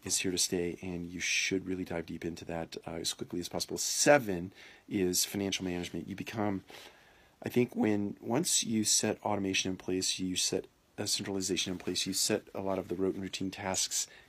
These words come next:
in place, um, or, or in place in terms of being done by, uh, automation or A I, you get to what I, I think is the closest we've been to clean data going through a system, uh, than we ever have been in the multifamily space. Um,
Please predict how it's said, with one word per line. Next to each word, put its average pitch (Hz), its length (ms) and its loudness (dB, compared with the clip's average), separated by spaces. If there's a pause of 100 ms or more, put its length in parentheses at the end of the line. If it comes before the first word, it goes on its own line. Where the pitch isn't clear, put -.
in 95 140 -2
place, 92 600 2
um, 87 360 -4 (100)
or, 95 60 -4
or 90 420 -6
in 95 80 -8
place - 240 0
in 92 60 -4
terms 95 160 -6
of 90 40 -8
being 90 200 -4
done 95 180 2
by, 87 240 -4 (500)
uh, 85 40 -4
automation 90 640 -2
or 90 40 0
A 90 140 4
I, 101 300 6 (420)
you 95 140 -6
get 120 220 6
to - 120 -4
what 101 140 4
I, 95 160 2 (280)
I 107 120 -2
think 113 400 0
is 98 260 2
the 95 300 -6
closest - 480 0
we've 101 180 -6
been 95 200 0
to - 120 -4
clean 101 460 -2
data 92 460 2 (460)
going 98 280 2
through 107 240 2
a - 20 4
system, 92 580 0
uh, 98 120 -4
than 92 100 -4
we 95 140 2
ever 92 140 -2
have 95 220 -4
been 90 140 -2
in 92 60 -2
the 90 80 -4
multifamily 90 520 -6
space. - 360 -4 (460)
Um, 95 500 2